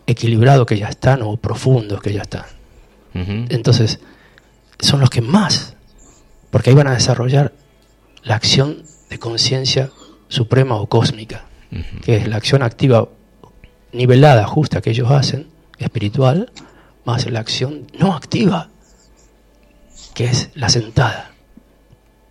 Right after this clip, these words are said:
Speaker 1: piernas cruzadas, planta de pies al cielo, canastita, como que, sin religión, sin, sin pedido, ya no se pide más nada. Se deja que el entorno, que todo lo místico, lo esotérico, desaparezca, solo que aparezca el espíritu.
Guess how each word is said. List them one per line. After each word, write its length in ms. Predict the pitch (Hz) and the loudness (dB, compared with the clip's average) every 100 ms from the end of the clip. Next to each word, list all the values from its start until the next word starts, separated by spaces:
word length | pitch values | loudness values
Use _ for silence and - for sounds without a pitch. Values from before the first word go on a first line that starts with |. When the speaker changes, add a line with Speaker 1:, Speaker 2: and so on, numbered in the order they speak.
| _ | _
Speaker 1:
piernas 280 | 131 120 110 | 2 4 2
cruzadas, 640 | - 104 123 117 107 117 - _ _ | -4 -2 0 0 -2 -8 -14 _ _
planta 300 | 113 113 113 | 0 0 0
de 80 | 113 | -4
pies 240 | 117 107 | -4 -4
al 160 | 113 110 | -4 -4
cielo, 380 | - 107 - - _ _ _ _ _ | -6 -8 -16 -20 _ _ _ _ _
canastita, 600 | - 110 107 - 117 113 107 | -4 -4 -4 -2 -2 0 -2
como 180 | 110 113 | -4 -8
que, 120 | 117 _ | -12 _
sin 280 | - 180 165 | 2 2 4
religión, 420 | 143 139 - 127 | 0 0 -2 -4
sin, 320 | - 160 147 - | -2 -2 -2 -4
sin 260 | 208 196 | -2 0
pedido, 500 | 160 135 131 113 - _ _ - | 6 6 6 -2 -16 _ _ -4
ya 120 | 147 | -2
no 80 | 143 | 0
se 120 | 143 | 0
pide 220 | 160 143 | 2 2
más 180 | 139 120 | 2 -4
nada. 280 | 107 - - _ _ _ _ _ _ | -10 -16 -18 _ _ _ _ _ _
Se 100 | - | -6
deja 220 | 123 120 120 | 0 2 2
que 100 | 120 | 2
el 60 | |
entorno, 680 | 117 - - 143 - - - _ _ _ _ _ _ _ - | 0 0 4 6 4 -8 -18 _ _ _ _ _ _ _ -14
que 120 | 104 | -10
todo 300 | - 170 143 | 0 2 4
lo 100 | 135 | 2
místico, 480 | 147 - 123 - 113 | 0 -2 -4 -6 -4
lo 140 | 107 | -2
esotérico, 680 | 110 113 - 135 123 - - - - - - - | -2 0 4 2 2 -10 -20 -20 -20 -20 -18 -6
desaparezca, 720 | - 107 110 - - - - _ _ _ - | -4 0 0 0 -2 -6 -16 _ _ _ -4
solo 240 | 135 120 | 0 0
que 80 | 120 | 0
aparezca 400 | - 120 117 - | -6 -6 -6 -8
el 60 | 113 | -10
espíritu. 540 | - 131 113 - | -8 -8 -10 -10